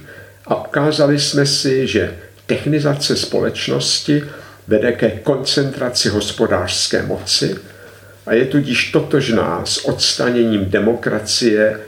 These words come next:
v ekonomickém životě. Dnes přibereme politický faktor a budeme si všímat jeho vztahu k technice, hospodářství a společnosti.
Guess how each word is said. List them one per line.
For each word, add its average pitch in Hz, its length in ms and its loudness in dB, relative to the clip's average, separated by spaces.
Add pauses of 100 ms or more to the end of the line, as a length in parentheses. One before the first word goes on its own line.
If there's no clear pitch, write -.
(140)
v - 140 -16
ekonomickém 98 800 2
životě. 90 460 -4 (1600)
Dnes 120 640 0
přibereme 123 720 2 (120)
politický 107 640 0
faktor - 520 -4 (600)
a 104 140 0
budeme 107 360 2
si 110 200 2
všímat 110 540 0
jeho 104 220 2
vztahu 104 380 0
k - 180 -8
technice, 110 680 -2
hospodářství 92 1040 -2
a - 80 -4
společnosti. - 960 -4